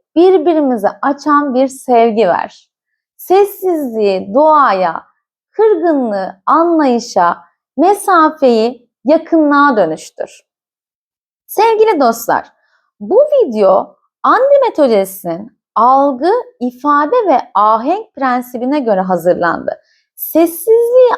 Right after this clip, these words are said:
anlamak, ilişkileri şifalandırmanın en güçlü yoludur. Bugün sevgili dostlar, bugün yorumlara rica etsem şunu yazabilir misiniz?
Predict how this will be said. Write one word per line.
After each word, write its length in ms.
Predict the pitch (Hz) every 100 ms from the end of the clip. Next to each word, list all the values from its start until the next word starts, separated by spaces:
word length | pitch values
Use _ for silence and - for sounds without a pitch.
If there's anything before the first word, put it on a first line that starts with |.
| -
anlamak, 600 | 247 302 392 392 240 254 - _ _ _ -
ilişkileri 800 | 294 349 370 - - 339 233
şifalandırmanın 1400 | 214 - 349 403 427 403 339 294 247 214 196 190 269 427 _ _ _ -
en 300 | 453 427 262
güçlü 340 | 262 - 277
yoludur. 480 | 233 185 170 - - _ _ _ _ _ _ _ - - _
Bugün 540 | 254 494 605 539 539 _
sevgili 500 | - 403 403 480 392
dostlar, 500 | 277 269 214 214 220
bugün 300 | 403 494 381
yorumlara 560 | 370 403 381 262 220
rica 320 | 226 285 427 339
etsem 360 | 285 226 208
şunu 280 | - 277 285
yazabilir 500 | 277 226 240 233 277
misiniz? 560 | 214 - 202 - -